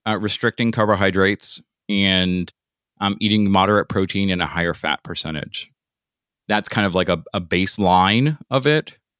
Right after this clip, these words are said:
How you approach that varies a lot. There's a lot of different ways to quote unquote do it.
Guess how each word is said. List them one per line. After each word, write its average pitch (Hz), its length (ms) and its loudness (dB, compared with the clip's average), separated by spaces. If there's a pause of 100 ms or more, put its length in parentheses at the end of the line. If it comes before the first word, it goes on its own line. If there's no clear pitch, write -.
(300)
How 117 260 0
you 117 220 2
approach 107 400 -2
that 90 600 -2 (680)
varies 101 440 2
a - 100 -8
lot. 135 220 -2
There's 98 140 -2
a 95 60 0
lot 90 100 2
of 95 60 0
different 92 240 -6
ways 92 240 0
to - 80 -6
quote 90 200 -8
unquote 87 320 -6
do 90 220 2
it. 139 220 0